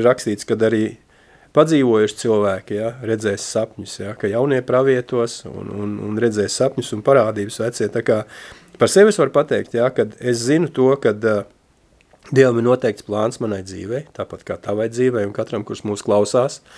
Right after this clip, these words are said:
Ja viņš tiešām klausās Dievu, ja viņš lasa Dievu vārdu, ja viņš ir atzimis no augšas, ja, tad tas nav vienkārši tāpat, tāpat tās arī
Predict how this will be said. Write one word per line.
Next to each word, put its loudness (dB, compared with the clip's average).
Ja 4
viņš 0
tiešām 4
klausās 2
Dievu, 2
ja 0
viņš -8
lasa 0
Dievu -2
vārdu, 4
ja 0
viņš -6
ir 2
atzimis -4
no 0
augšas, 0
ja, 0
tad -6
tas 0
nav 4
vienkārši 0
tāpat, 0
tāpat 0
tās 0
arī 0